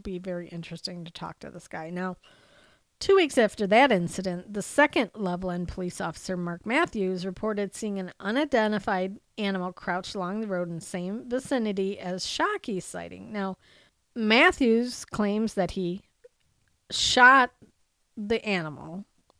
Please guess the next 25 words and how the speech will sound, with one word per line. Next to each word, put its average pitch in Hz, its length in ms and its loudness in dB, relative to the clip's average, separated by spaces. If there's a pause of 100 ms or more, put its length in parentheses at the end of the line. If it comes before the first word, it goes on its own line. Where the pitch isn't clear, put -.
(180)
took 240 280 -2
the 320 80 2
body, 170 560 -2 (800)
put 330 240 8
it 403 120 8
in 415 160 6
his - 160 4
trunk 285 320 4
to - 80 0
show 208 400 4
other 226 360 2
officers, 196 880 -2 (920)
but 233 260 2 (220)
he 240 100 -2
didn't 294 280 2 (720)
immediately 262 720 6
recognize 214 760 2
it 196 80 -4
because 196 260 -4
it 208 80 -6
was 202 160 -4
missing 202 580 -4
its 180 200 -10
tail. 185 320 -4
Now, 233 260 -4